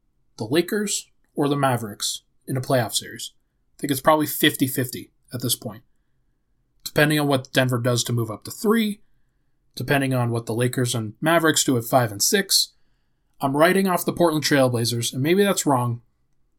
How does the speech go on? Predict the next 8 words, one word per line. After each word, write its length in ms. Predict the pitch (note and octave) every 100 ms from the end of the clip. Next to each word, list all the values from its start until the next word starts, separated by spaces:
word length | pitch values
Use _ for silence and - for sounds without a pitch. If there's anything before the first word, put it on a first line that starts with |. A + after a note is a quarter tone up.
| _ _ _ _ -
but 100 | B2+
I'm 140 | B2+
writing 260 | D3 E3+ D#3+
them 160 | C#3+
off. 300 | A#2+ A2+ - _ _
Here's 400 | - - F3 F3+
their 120 | E3+ C3+
schedule 580 | - C3+ B2 A2 G#2